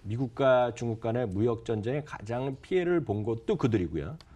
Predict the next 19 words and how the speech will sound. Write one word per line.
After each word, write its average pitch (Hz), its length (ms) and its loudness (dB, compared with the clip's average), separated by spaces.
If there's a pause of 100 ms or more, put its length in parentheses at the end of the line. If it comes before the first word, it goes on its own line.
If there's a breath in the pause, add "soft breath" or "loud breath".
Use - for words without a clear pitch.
(200 soft breath)
만약에 123 540 2
미중 110 340 -2
무역 104 300 -2
전쟁이 107 400 -2
타결돼도 147 720 -2
제일 107 180 -4
혜택을 156 400 2
볼 113 220 0
것이 107 300 -4
그들이라고 107 600 0
일단 104 340 -6
이해하시면 87 360 -10
되겠습니다. - 500 -12
왜냐하면 123 580 -2 (360 loud breath)
기술주는 139 440 0
이해하시겠지만 101 1000 -2
산업재는 123 880 -4
대표적으로 104 640 -2
이제 92 240 -4